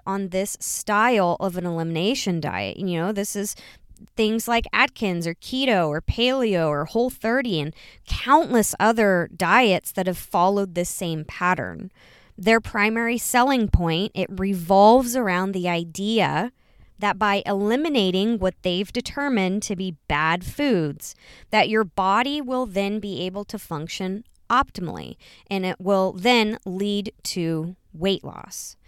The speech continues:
And there's even more extreme examples of this where, you know, something like the cabbage soup diet. I mean, talk about a fad diet and other things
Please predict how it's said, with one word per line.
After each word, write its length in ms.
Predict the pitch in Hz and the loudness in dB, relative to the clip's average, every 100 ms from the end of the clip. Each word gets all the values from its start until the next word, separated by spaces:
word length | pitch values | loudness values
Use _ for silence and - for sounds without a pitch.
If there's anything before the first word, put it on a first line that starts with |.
| - - - | -20 -20 -6
And 160 | - 254 | 0 2
there's 220 | 285 262 | 2 0
even 360 | 285 311 370 311 | -2 0 0 2
more 440 | 277 277 294 - | 4 4 4 2
extreme 640 | 254 247 - - - 202 247 | -2 -2 -4 -6 -4 -2 -2
examples 640 | 285 285 233 226 220 - | 0 4 4 4 0 0
of 160 | 185 | 0
this 460 | 180 175 262 - - | 2 0 0 -4 -10
where, 460 | 202 196 196 185 196 - - - - | -4 2 4 4 2 -4 -20 -18 -2
you 140 | 247 | 2
know, 100 | 254 | 2
something 300 | 269 330 359 | 0 -2 0
like 160 | 381 381 | 0 -2
the 80 | |
cabbage 540 | 403 - 277 302 277 - | -4 4 4 4 0 -2
soup 340 | - 349 - | 0 -2 0
diet. 340 | - 147 143 - | -2 2 0 -2
I 20 | |
mean, 140 | 208 233 | -4 -2
talk 220 | 294 330 | -4 -2
about 200 | 330 320 | 0 0
a 60 | |
fad 560 | - - - 185 220 202 | -2 -4 2 4 4 2
diet 360 | 156 143 147 - | -4 -2 -2 0
and 140 | 226 - | -2 2
other 300 | 247 285 330 | 2 2 -2
things 640 | - 269 285 233 202 - | -2 -2 0 -2 -4 -8